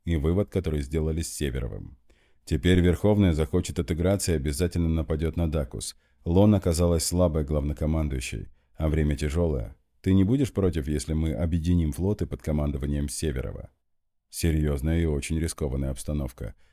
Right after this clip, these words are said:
Если Верховная вдруг атакует звёздную систему Марион, то мы вряд ли её удержим. Вероятность такого развития событий крайне мала – но отметать её нельзя. И всё же, Андрей,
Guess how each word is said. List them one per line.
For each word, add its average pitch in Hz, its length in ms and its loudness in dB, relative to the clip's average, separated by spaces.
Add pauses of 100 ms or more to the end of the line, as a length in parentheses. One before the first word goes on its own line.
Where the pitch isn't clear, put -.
(120)
Если 73 320 0
Верховная 78 520 0
вдруг 73 260 -4
атакует 76 440 -4
звёздную 78 380 -2
систему 80 420 -4
Марион, 80 640 0 (260)
то 82 100 0
мы 80 140 2
вряд 85 260 0
ли 82 80 0
её 73 200 0
удержим. 65 580 -6 (360)
Вероятность 110 540 2
такого 120 340 0
развития 104 400 0
событий 95 420 0
крайне 90 320 2
мала – 85 460 0 (340)
но 82 140 2
отметать 76 460 -2
её 78 140 2
нельзя. 78 480 -2 (340)
И 90 120 2
всё 101 220 2
же, 76 120 2
Андрей, 69 420 -2